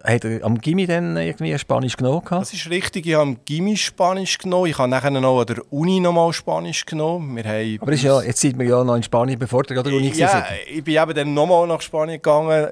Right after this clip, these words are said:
Speaker 2: während der Uni-Zeit habe ich noch ein, äh, ein Semester in Madrid gemacht.
Speaker 1: Also wie kommt jetzt einer,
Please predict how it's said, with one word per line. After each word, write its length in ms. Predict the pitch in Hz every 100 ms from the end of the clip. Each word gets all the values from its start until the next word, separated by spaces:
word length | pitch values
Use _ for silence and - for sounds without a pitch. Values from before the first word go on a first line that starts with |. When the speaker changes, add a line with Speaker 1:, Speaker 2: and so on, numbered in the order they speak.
| -
Speaker 2:
während 340 | 120 123 139 -
der 80 |
Uni-Zeit 500 | 127 147 147 156 139
habe 160 | 127 123
ich 100 | 107
noch 240 | 113 113
ein, 120 | 107 101
äh, 340 | 107 101 101 98
ein 60 | - - - - -
Semester 560 | - 92 98 107 - 107
in 120 | 98
Madrid 360 | 90 82 80
gemacht. 180 | - 64
Speaker 1:
Also 160 | 127 131
wie 100 | 147
kommt 300 | 147 175 165
jetzt 240 | 156 -
einer, 560 | 117 120 147 151 160